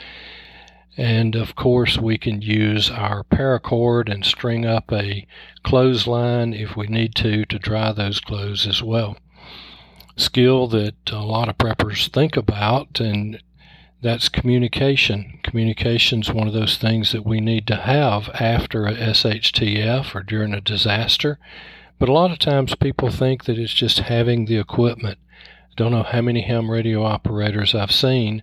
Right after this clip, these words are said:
that were just getting their license, and they bought them a handy talkie H T handheld radio and were not able to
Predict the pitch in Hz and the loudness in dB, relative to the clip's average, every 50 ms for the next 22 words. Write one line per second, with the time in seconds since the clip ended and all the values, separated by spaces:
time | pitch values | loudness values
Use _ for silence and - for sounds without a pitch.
0 | - _ - 113 107 110 107 98 101 123 143 143 131 - - - 135 127 131 123 | -10 _ -6 -4 -2 -2 -2 0 2 4 4 4 4 0 0 2 2 2 2 2
1 | 123 120 120 117 113 101 101 107 107 95 - - 113 107 104 - - - 107 95 | 0 0 -2 -2 0 0 0 0 0 -2 -2 -4 -4 -6 -8 -10 -10 -8 -8 -8
2 | 98 - 110 110 117 - - - 110 104 104 101 104 - - - - 135 127 127 | -2 -2 0 0 0 -2 -2 -4 -4 -2 -4 -6 -8 -10 -10 -4 0 2 2 4
3 | 123 120 113 - - 123 117 113 - - 120 110 113 - 120 113 117 120 - - | 2 2 2 2 2 2 2 0 -2 -2 -4 -4 -2 -2 -2 -2 -2 0 -2 0
4 | - - - 120 117 113 113 113 113 - - - _ - - - 123 117 117 104 | 0 2 2 2 2 2 0 -2 -4 -8 -12 -20 _ -8 -4 0 0 0 0 0
5 | - 127 117 113 113 110 104 113 113 110 107 110 107 110 110 113 110 107 110 - | 0 0 2 2 2 2 2 0 0 0 0 0 0 0 0 0 0 0 -2 -4
6 | - - - - - - - - - _ - 123 113 113 113 110 110 113 110 104 | -8 -18 -20 -20 -20 -20 -20 -20 -20 _ -2 0 2 2 2 2 2 0 0 0
7 | 107 107 107 104 110 110 113 113 113 - - - - - 113 117 117 110 113 107 | -2 -2 0 0 2 2 2 2 0 -2 -6 -8 -4 -2 0 0 2 2 0 -2
8 | 104 - - - 107 104 104 104 104 101 101 101 104 | 0 -2 -2 0 0 0 0 0 0 -2 -4 -4 -8